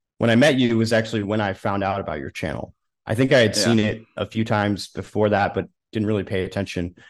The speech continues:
Speaker 1: And in my own personal life, I'm kind of a lapsed cinephile in that, like,
Speaker 2: Mm-hmm.
Speaker 1: I was really into film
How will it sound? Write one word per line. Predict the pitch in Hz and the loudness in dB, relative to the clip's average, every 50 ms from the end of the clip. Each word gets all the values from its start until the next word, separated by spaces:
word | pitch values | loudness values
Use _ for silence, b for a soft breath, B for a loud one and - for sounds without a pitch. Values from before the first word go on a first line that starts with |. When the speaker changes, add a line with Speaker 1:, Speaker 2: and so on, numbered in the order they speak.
| b b _ | b b _
Speaker 1:
And | - 113 117 117 110 107 107 | -2 0 2 4 4 4 2
in | 107 - 131 131 | 2 2 4 4
my | 127 123 123 | 6 6 4
own | 127 131 143 143 143 139 131 131 | 4 4 4 4 4 4 2 2
personal | - - 135 127 - - 127 117 | 0 0 0 0 0 0 2 2
life, | 110 101 101 - - | 2 2 0 -2 -4
I'm | 107 107 104 | -4 -6 -4
kind | 110 117 117 123 | -2 -2 -2 0
of | 110 | 0
a | 104 101 | -2 -2
lapsed | 95 92 92 87 85 90 107 - - - - - - _ | -4 -4 -4 -4 -4 -4 -4 -6 -10 -16 -16 -18 -20 _
cinephile | - - - 101 104 101 - 120 120 123 127 131 131 131 127 - _ _ _ _ - | -12 -8 -4 -2 -2 0 2 2 2 2 2 2 0 0 -4 -8 _ _ _ _ -4
in | - 113 | -2 0
that, | 110 - | 0 2
like, | 107 104 101 | 2 0 0
Speaker 2:
Mm-hmm. | 101 98 | 0 -2
Speaker 1:
I | |
was | 98 98 107 117 110 110 | -2 0 0 0 0 -2
really | 117 120 117 113 113 | -2 -2 -2 -2 -2
into | 110 110 | -4 -6
film | 110 - - 113 110 110 110 110 107 107 - | -6 -6 -4 -4 -2 -2 -2 -2 -4 -6 -10